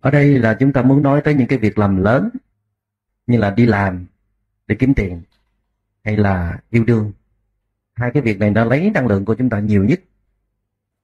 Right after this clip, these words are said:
Vậy thì cái nào mà nó đang không có tốt lắm á, là đang xuống cấp á, thì chúng ta phải tạm dừng lại.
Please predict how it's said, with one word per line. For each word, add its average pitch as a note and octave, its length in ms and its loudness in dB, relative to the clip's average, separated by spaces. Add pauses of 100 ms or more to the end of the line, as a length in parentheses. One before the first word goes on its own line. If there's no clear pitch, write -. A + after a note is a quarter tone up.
Vậy A2+ 160 -2
thì A2+ 100 0
cái C#3+ 140 -2
nào G#2 300 0
mà G2 180 0
nó D3+ 760 -2
đang B2 240 -2
không - 260 -2
có D3 60 -4
tốt D#3 260 -2
lắm E3+ 180 2
á, A#3 80 2 (1200)
là A2 80 -4
đang A#2 680 -2
xuống F3 240 -2
cấp - 200 -6
á, - 60 -14 (220)
thì G2+ 120 -2
chúng A#2+ 120 2
ta A2 80 0
phải A2 160 -4
tạm F#2 240 -8
dừng G2+ 180 -2
lại. - 260 -8